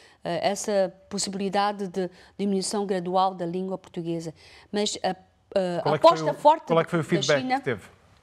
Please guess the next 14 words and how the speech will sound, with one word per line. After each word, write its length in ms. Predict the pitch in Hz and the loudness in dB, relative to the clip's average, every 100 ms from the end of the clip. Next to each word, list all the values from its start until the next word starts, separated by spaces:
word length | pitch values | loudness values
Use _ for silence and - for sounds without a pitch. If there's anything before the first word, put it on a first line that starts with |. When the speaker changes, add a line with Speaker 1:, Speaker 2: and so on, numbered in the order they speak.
| _ _ _ - - - - | _ _ _ -20 -20 -20 -8
Speaker 1:
eles 240 | - 269 247 | -2 -2 -2
continuam 580 | - 233 220 214 220 233 | 0 0 0 -2 0 -2
a 60 | |
ter 240 | 226 233 226 | 0 -2 0
confiança 720 | 196 175 - 190 214 262 254 - - - - | -6 -6 -2 -2 0 -2 -4 -6 -20 -20 -8
e 160 | 196 | 0
acham 320 | 214 233 - 233 | 2 0 -4 -6
que 160 | - | -4
o 40 | 202 | -2
gov-, 260 | 185 175 | -2 -2
eh, 240 | 170 180 170 | -2 -2 -4
que 100 | 190 | -4
o 20 | |
governo 520 | 180 185 208 226 233 | -2 0 0 -2 -6